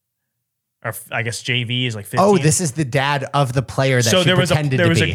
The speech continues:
Speaker 1: a, a player, a girl player on this J V basketball team who wasn't there, and this w-, coach who's twenty-three years old, I guess, put on her jersey and was like, "I'm this player."
Speaker 2: Dude, <laughs>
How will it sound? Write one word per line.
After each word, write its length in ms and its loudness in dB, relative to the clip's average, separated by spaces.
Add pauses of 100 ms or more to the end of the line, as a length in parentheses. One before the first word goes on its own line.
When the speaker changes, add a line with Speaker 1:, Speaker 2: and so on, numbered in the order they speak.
(120)
Speaker 1:
a, 100 2
a 40 -2
player, 640 2
a 80 0
girl 280 2
player 420 2
on 140 2
this 120 -2
J 140 -2
V 140 -2
basketball 420 0
team 200 -10
who 100 -6
wasn't 420 0
there, 260 2
and 240 -6
this 180 -6
w-, 280 -14 (340)
coach 380 -2
who's 180 -6
twenty-three 440 -2
years 200 -2
old, 220 -2
I 80 -4
guess, 140 -6
put 240 -10
on 160 -6
her 160 -6
jersey 280 -4
and 40 -6
was 100 -8
like, 160 -12
"I'm 320 -2
this 160 -4
player." 460 -2 (600)
Speaker 2:
Dude, 340 0 (260)
<laughs> 220 -20